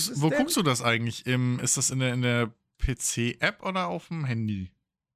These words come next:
Speaker 2: Oder wo siehst du das?
Speaker 1: Sowohl als auch. Also ich, ich bin jetzt
Speaker 2: Äh.
Speaker 1: gerade einfach in meiner Playlist, deine Top-Songs zwanzig dreiundzwanzig.
Speaker 2: Ach, da. Ach so, nee, ich hab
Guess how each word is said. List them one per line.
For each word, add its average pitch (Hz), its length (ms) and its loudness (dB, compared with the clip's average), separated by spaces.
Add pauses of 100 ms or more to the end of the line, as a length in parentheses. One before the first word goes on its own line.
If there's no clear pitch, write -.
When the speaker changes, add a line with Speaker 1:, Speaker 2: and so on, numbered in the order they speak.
(580)
Speaker 2:
Oder 107 180 -12
wo 104 80 -10
siehst 101 220 -10
du 104 40 -12
das? 113 180 -6
Speaker 1:
Sowohl 113 160 -2
als 104 200 -2
auch. 123 480 -4 (520)
Also 131 160 -6
ich, - 180 -14
ich 160 120 -14
bin 139 120 -6
jetzt 139 120 -4
Speaker 2:
Äh. - 20 -8
Speaker 1:
gerade 139 180 -2
einfach 170 260 -8
in 165 140 -12
meiner 160 500 -2 (280)
Playlist, 220 520 -2
deine 190 260 0
Top-Songs 190 580 -4
zwanzig 165 280 -10
dreiundzwanzig. 160 600 0
Speaker 2:
Ach, - 20 -20
da. - 60 -6
Ach 117 40 -6
so, 131 220 -2
nee, 117 160 -4
ich 107 100 -4
hab 104 120 -6